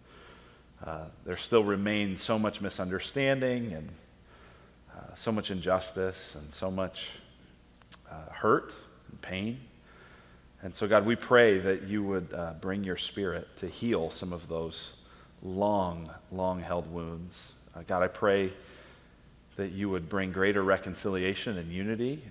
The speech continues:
Uh, Lord, as we'll see here in the book of Acts over the course of this year, that will happen to the degree that your spirit is poured out on people. And so we pray that,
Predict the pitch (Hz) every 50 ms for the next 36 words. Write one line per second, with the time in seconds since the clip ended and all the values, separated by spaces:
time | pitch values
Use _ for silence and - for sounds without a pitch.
0 | - - 87 90 101 110 107 98 95 90 98 95 95 92 - - 101 104 110 104
1 | 110 107 113 117 107 95 82 95 95 98 95 87 87 90 98 104 - - - -
2 | - - - 85 95 92 92 90 - - - 101 95 - 92 85 85 95 85 -
3 | - 110 104 95 90 90 92 104 104 98 90 90 101 95 98 - - 92 87 85
4 | - - 95 90 85 85 87 80 90 92 90 87 71 80 85 - - - - -
5 | 92 104 107 95 82 78 - - - 107 101 90 87 85 90 110 - - 92 101
6 | 98 90 113 113 113 - - 65 62 60 - 85 - - 92 90 82 - - 92
7 | 92 95 101 98 87 82 -